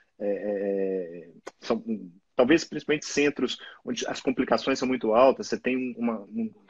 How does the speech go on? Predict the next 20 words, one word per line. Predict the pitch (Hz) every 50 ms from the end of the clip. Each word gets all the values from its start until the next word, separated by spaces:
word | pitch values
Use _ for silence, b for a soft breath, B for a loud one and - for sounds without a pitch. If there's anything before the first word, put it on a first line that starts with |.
| - -
uma | 110 113
quantidade | - 127 117 - - 123 123 127
de | - 127
catéter | - - 117 - - 127 131 139 135 - 120
muito | 117 123 127 -
grande, | 113 110 113 120 131 135 131 107 - B B B B _
uma | 123 120
burocracia | 131 147 147 143 135 139 147 131 123 - - - 135 156 175 170 143 113 - b b b b b
absurda | 120 117 113 110 - - 147 156 - - 120
que | - - - 170 180
impede | 208 226 233 226 - 170 185 226 247 233 - 135 117
que, | - - - -
às | 120 117
vezes, | 127 147 147 143
o | 143
profissional | - - 143 135 - - 127 127 135 151 165 - b b b b b _ _ _
tenha | - 147 170 170
uma | 165 160 156 143
proximidade | - 156 151 147 - - 139 131 117 117 123 135 139 131 135
maior, | 123 117 113 113 113 135 165 156